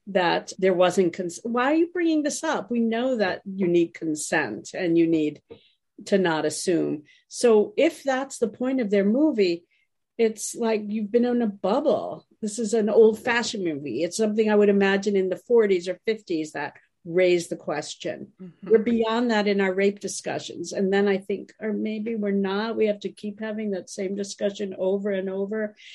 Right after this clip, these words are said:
Speaker 1: He's just a poor kid who thought she was flirting with him.
Speaker 2: Yeah. I want us to be better than that. And, you know,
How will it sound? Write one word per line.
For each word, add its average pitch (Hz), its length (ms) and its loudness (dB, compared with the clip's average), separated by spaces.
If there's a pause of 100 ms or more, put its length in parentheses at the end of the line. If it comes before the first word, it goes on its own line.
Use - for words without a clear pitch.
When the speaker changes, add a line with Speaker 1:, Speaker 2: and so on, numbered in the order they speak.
(280)
Speaker 1:
He's 202 200 0
just 208 300 -4
a 220 40 0
poor 214 360 4
kid 208 600 2
who 202 160 -2
thought 196 400 -4
she 214 160 -4
was 196 220 -2
flirting 196 480 0
with 202 240 0
him. 214 480 -4 (500)
Speaker 2:
Yeah. 170 380 -10 (240)
I 247 140 2
want 190 340 2
us 254 220 -4
to 220 100 -8
be 190 140 -6
better 170 320 -2
than 214 220 -6
that. 233 260 -8 (400)
And, 214 500 0 (160)
you 220 140 0
know, 185 200 0